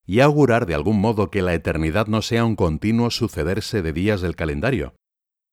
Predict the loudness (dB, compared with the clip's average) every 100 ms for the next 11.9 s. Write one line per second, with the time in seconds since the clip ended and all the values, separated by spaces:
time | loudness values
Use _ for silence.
0 | _ _ -8 -2 0 2 4 6 4 4
1 | 4 4 2 4 2 4 2 0 -2 -8
2 | -8 -10 -4 -4 -4 -8 _ _ _ _
3 | _ -2 0 0 2 2 2 -2 -4 -2
4 | 0 0 -2 -2 -4 -4 -4 -4 -4 -4
5 | -6 -8 _ 2 2 2 0 -4 -2 -4
6 | -2 -4 -4 -6 -6 -4 -6 -8 -8 -6
7 | -6 -4 -6 -10 _ _ _ _ _ _
8 | _ _ _ -10 -4 2 2 2 2 0
9 | 0 2 0 0 -2 -4 -4 -4 -4 -4
10 | -4 -4 -2 -2 -4 -4 -2 -2 -2 -2
11 | -2 0 0 0 -2 -4 -4 -8